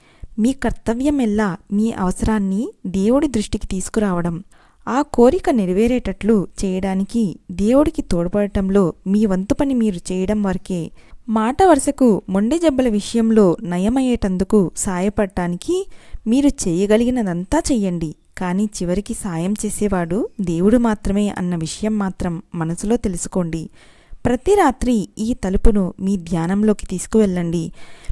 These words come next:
మీ సమస్త నిశ్చయంతో ప్రార్థించండి. హఠాత్తుగా ఒకనాడు జబ్బు నయమైందని గమనిస్తారు. మొదట మనసు సూచనను అందుకుంటుంది. అప్పుడు దేవుడు మనసులోకి తన శక్తిని ప్రవేశపెడతాడు.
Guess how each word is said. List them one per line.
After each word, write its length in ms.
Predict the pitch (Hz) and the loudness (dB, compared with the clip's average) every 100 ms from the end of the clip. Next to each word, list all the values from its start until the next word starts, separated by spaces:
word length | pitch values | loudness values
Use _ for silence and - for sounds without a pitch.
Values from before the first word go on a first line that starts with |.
| - | 0
మీ 140 | 262 330 | 2 2
సమస్త 500 | - 247 294 - 349 | 2 2 0 0 0
నిశ్చయంతో 600 | 220 - - 247 247 233 | 0 -2 -4 -2 2 0
ప్రార్థించండి. 920 | - 185 - 226 220 220 196 185 165 | 2 -4 -2 -2 -2 -2 -2 -4 -6
హఠాత్తుగా 680 | - - - 349 - 330 294 | -8 -4 0 -2 2 4 6
ఒకనాడు 640 | 208 196 185 185 208 185 - 175 | 4 2 -2 0 2 0 -2 0
జబ్బు 300 | 185 202 285 | 0 2 0
నయమైందని 840 | 254 185 208 247 262 196 180 226 208 | 2 0 0 0 -2 -2 -2 -2 -2
గమనిస్తారు. 640 | 175 190 - 185 170 165 - - - - | -2 -4 -4 -4 -2 -4 -10 -20 -20 -6
మొదట 320 | 202 233 311 | 0 0 2
మనసు 420 | 339 214 196 - 294 | 0 0 -2 -6 -4
సూచనను 580 | 208 202 233 202 190 - | -2 -2 -2 -2 -2 -4
అందుకుంటుంది. 760 | 170 175 214 185 190 180 175 - _ - | -6 -2 -2 -2 -2 -2 -4 -6 _ -18
అప్పుడు 280 | - 202 185 | 4 4 4
దేవుడు 360 | 170 180 202 | 0 2 2
మనసులోకి 760 | 185 165 175 196 190 - 180 - - | 2 -2 -2 0 0 0 -10 -10 -6
తన 100 | 190 | -6
శక్తిని 580 | 190 190 - 214 196 262 - | -4 -8 -4 -2 -2 -4 -4
ప్రవేశపెడతాడు. 880 | 196 165 196 214 196 180 180 165 160 | -4 -2 -2 -2 -4 -2 -2 0 0